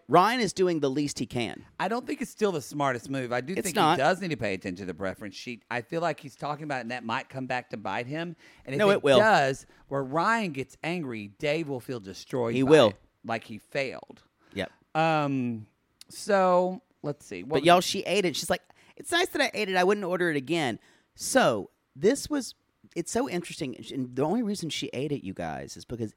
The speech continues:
Speaker 1: everyone at the table was
Speaker 2: Talking
Speaker 1: saying
Speaker 2: about how good it was.
Speaker 1: this was amazing.
Speaker 2: Yeah.
Speaker 1: So she's a basic bitch who, who could, could be taken by peer pressure.
Speaker 2: Yeah.
Speaker 1: And she also <laughs> still gaydar. But that's, that's
Speaker 2: Yeah.
Speaker 1: another story.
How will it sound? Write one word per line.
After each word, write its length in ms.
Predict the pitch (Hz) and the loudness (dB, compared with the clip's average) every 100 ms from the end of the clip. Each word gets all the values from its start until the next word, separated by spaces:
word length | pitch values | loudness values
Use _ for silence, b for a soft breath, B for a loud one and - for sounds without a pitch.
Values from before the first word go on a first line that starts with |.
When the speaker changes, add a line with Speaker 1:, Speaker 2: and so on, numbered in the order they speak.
| _ | _
Speaker 1:
everyone 440 | 139 147 180 156 | -6 -4 -4 -4
at 80 | 139 | -6
the 60 | - | -10
table 400 | - 120 131 120 | -8 -8 -6 -6
was 100 | 104 | -6
Speaker 2:
Talking 160 | 127 104 | -6 -4
Speaker 1:
saying 60 | 101 | -4
Speaker 2:
about 100 | 101 | -6
how 60 | |
good 180 | 95 101 | -8 -10
it 80 | 104 | -10
was. 220 | 82 80 - | -12 -14 -8
Speaker 1:
this 200 | 107 - | -8 -4
was 140 | 110 | -4
amazing. 600 | 98 98 110 95 90 - - | -4 -4 -4 -4 -10 -16 -16
Speaker 2:
Yeah. 220 | 98 95 - _ _ _ _ | -16 -18 -20 _ _ _ _
Speaker 1:
So 400 | - 147 131 123 - _ _ | -4 2 4 2 -2 _ _
she's 260 | - 165 139 | -2 0 0
a 40 | |
basic 380 | 160 196 - 135 | 2 2 2 -2
bitch 260 | 127 120 - | 0 0 0
who, 200 | 131 120 110 | -2 -2 -6
who 80 | 123 | -16
could, 300 | - 131 110 | -2 -2 -2
could 160 | 123 | -6
be 320 | 110 110 107 113 - - - _ | -2 -2 -2 -8 -20 -20 -20 _
taken 320 | - 135 135 | -4 -4 -2
by 140 | 113 104 | -2 -2
peer 240 | - 170 | 0 -4
pressure. 480 | - 117 110 90 90 | -2 -6 -4 -4 -4
Speaker 2:
Yeah. 260 | 107 110 123 _ _ _ _ _ | -4 -10 -14 _ _ _ _ _
Speaker 1:
And 640 | 117 113 117 117 113 101 | -2 0 0 0 -2 -4
she 140 | - 135 | -2 0
also 240 | 127 - | 0 -2
<laughs> 80 | - | 2
still 160 | 156 | 4
gaydar. 600 | 156 151 180 202 240 - 254 _ B B | 6 4 4 4 2 2 -2 _ B B
But 120 | - 175 | -4 2
that's, 180 | 220 - - | 4 4 2
that's 340 | 277 - 262 | 0 2 0
Speaker 2:
Yeah. 40 | 226 | 0
Speaker 1:
another 260 | 220 196 | -2 -2
story. 300 | 202 - 170 | -4 0 2